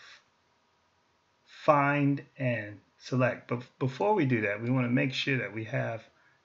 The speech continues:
all our data highlighted. And you can Control A that, or you can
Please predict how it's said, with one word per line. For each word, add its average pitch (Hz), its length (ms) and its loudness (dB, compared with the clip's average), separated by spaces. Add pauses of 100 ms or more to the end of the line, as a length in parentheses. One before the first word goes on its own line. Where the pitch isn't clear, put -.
(300)
all 127 240 6
our 110 120 2
data 113 260 -4
highlighted. 98 640 -2 (540)
And 117 100 -4
you 120 100 2
can 120 160 0
Control 117 540 -2
A 185 280 4
that, 156 460 4
or 101 200 -4
you 98 220 -8
can - 600 -14